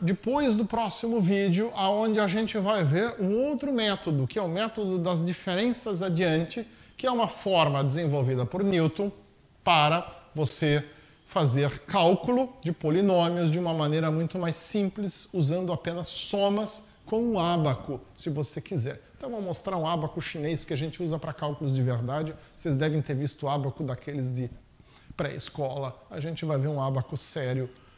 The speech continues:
é, no, no, no vídeo dessa aula, tá? Bom, essa aula é Creative Commons, como todo o resto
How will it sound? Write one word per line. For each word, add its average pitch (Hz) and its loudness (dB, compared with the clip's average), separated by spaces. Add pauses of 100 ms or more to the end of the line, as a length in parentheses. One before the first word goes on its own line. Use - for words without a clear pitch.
(300)
é, 131 -6 (120)
no, 135 -2 (720)
no, 139 0 (120)
no 156 2
vídeo 139 4
dessa 139 0
aula, 113 -6 (120)
tá? 147 -6 (540)
Bom, - 0 (540)
essa 247 4
aula 175 8
é 160 6
Creative 170 2
Commons, 185 2
como 160 0
todo 156 4
o 220 2
resto 175 4